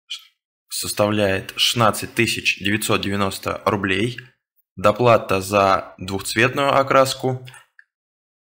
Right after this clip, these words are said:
составляет тридцать тысяч девятьсот девяносто рублей.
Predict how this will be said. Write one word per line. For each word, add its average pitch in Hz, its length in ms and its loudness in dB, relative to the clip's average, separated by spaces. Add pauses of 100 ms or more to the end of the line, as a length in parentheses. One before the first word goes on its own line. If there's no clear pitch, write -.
составляет 104 680 0
тридцать 104 380 -4
тысяч - 480 0
девятьсот 98 440 -4
девяносто 98 760 -4
рублей. 95 540 -4